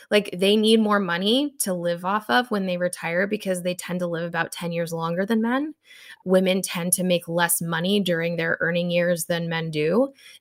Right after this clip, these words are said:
and they also take more time off work to raise children or care for,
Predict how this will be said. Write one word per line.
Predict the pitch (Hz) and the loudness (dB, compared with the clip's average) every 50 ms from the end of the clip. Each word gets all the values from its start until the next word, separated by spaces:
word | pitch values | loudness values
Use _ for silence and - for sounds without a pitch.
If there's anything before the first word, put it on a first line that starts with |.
| _ - | _ -4
and | 175 175 | -2 2
they | 175 170 175 | 2 2 2
also | - 160 165 170 - - 196 | 2 0 0 0 0 0 0
take | 185 - - 180 175 - | 0 0 0 0 0 0
more | 175 170 165 165 | 0 0 0 0
time | 170 - - 170 170 170 | -2 -2 -4 -4 -2 -2
off | 170 165 160 - | -2 -2 -4 -4
work | - 165 165 165 165 - | -2 0 0 0 0 -2
to | - - - 170 165 | -4 -2 -2 -2 -2
raise | 165 165 160 165 160 | 0 -2 -2 -2 -4
children | - - - 170 170 165 170 170 170 170 | -6 -4 -2 -2 0 0 0 0 0 -2
or | 175 - - 170 165 | -2 -2 -2 -2 -2
care | 160 - - - 165 165 160 165 | -2 -4 -6 -2 0 0 0 0
for, | - - - 170 165 156 156 151 160 165 - | -2 0 0 2 2 4 4 4 4 2 0